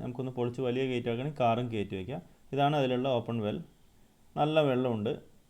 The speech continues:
പാടത്തിൻ്റെ ഓരമാണ്. പിന്നെ ഫ്രണ്ടിൽ നമുക്ക് കോൺക്രീറ്റ് റോഡാണുള്ളത്. ഏഹ്, മെയിൻ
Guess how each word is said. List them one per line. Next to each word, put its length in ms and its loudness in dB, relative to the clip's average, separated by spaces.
പാടത്തിൻ്റെ 540 4
ഓരമാണ്. 340 2
പിന്നെ 200 -2
ഫ്രണ്ടിൽ 420 2
നമുക്ക് 260 0
കോൺക്രീറ്റ് 420 2
റോഡാണുള്ളത്. 520 2
ഏഹ്, 180 0
മെയിൻ 160 4